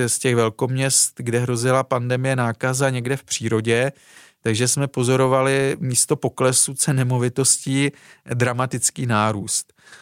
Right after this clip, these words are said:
Ale tento nárůst byl vlastně vyhnán tím dluhem a nyní, eh, možná dojde k nějaké korekci,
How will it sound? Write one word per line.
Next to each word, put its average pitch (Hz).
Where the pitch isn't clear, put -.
Ale 117
tento 127
nárůst 131
byl 131
vlastně 135
vyhnán 123
tím 143
dluhem 113
a 113
nyní, 131
eh, 123
možná 123
dojde 127
k -
nějaké 131
korekci, 127